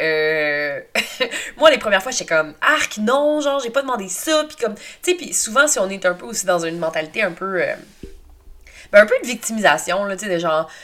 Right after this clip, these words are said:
Pourquoi ça m'arrive à moi ? » Nanana. Quand tu prends conscience de ça, que genre, ok, tes, tes pensées créent ta réalité, que, ok,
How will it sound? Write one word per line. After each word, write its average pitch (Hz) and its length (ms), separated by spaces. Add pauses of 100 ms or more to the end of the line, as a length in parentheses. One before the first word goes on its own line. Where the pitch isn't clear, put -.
(240)
Pourquoi 247 440
ça 247 140
m'arrive 220 260
à 214 80
moi ? » 233 380
Nanana. 240 440
Quand 285 120
tu 285 100
prends 247 180
conscience 226 320
de 160 120
ça, 208 420 (400)
que 190 100
genre, 180 240
ok, 190 260
tes, 190 240 (140)
tes 330 140
pensées 247 380
créent 233 200
ta 156 120
réalité, 170 540 (300)
que, 226 80 (100)
ok, 320 420